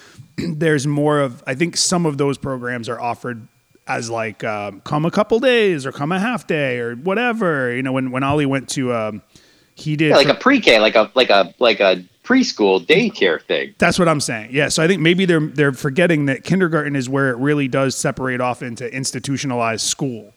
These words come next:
Speaker 1: Like, you're at school. <laughs> It's not, uh,
Speaker 2: Right.
Speaker 1: it's not
Speaker 2: Okay.
Speaker 1: like some side thing, <laughs> you know?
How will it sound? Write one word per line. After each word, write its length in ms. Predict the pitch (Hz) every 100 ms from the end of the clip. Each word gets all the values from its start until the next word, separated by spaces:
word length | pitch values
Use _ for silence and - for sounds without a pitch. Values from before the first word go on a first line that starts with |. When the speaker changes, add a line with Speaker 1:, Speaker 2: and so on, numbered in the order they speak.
| -
Speaker 1:
Like, 180 | 127 131
you're 120 | 123
at 260 | 120 117 -
school. 400 | - 127 113 - - -
<laughs> 160 | 240 -
It's 380 | 202 - 202 190
not, 400 | 147 143 - - - - - - _
uh, 100 | 135
Speaker 2:
Right. 380 | 214 277 95 - 143
Speaker 1:
it's 180 | 139
not 180 | 143 147
Speaker 2:
Okay. 180 | 87 160
Speaker 1:
like 240 | 156 139 123
some 180 | 160 135
side 440 | 156 127 131 117
thing, 280 | 113 107 110 - - - 880
<laughs> 360 | 880 415 -
you 160 | 330 302
know? 180 | 233 196